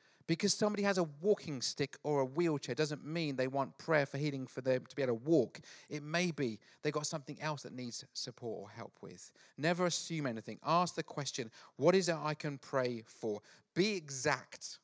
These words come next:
Be exact. When you pray for healing, let's be focused. So find out the name. Find out what,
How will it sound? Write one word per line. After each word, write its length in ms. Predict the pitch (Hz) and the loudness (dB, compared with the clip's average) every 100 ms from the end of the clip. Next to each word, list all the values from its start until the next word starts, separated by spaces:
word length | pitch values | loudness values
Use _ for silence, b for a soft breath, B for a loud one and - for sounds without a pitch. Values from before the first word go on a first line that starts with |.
| _ _ _ _ _ _ _ _ _ _ _ | _ _ _ _ _ _ _ _ _ _ _
Be 140 | - 208 | -2 0
exact. 500 | 190 151 143 147 - | 0 -2 0 0 0
When 100 | 151 | -10
you 60 | |
pray 280 | - - 214 | -8 -6 -4
for 100 | 190 | -4
healing, 380 | 170 165 135 131 b - | -6 -4 -6 -8 b -4
let's 180 | 175 180 | -4 -4
be 120 | 180 | -8
focused. 880 | - - 185 160 - 107 - - - _ _ _ _ _ _ | -10 -4 -2 -2 -6 -8 -8 -8 -16 _ _ _ _ _ _
So 140 | - - | -16 -2
find 160 | 185 | 0
out 60 | 220 | 0
the 60 | 202 | 0
name. 340 | 175 120 101 _ _ _ _ - | -2 -4 -10 _ _ _ _ -2
Find 180 | 185 180 | 2 2
out 100 | 131 123 | -2 0
what, 200 | 160 190 | 2 4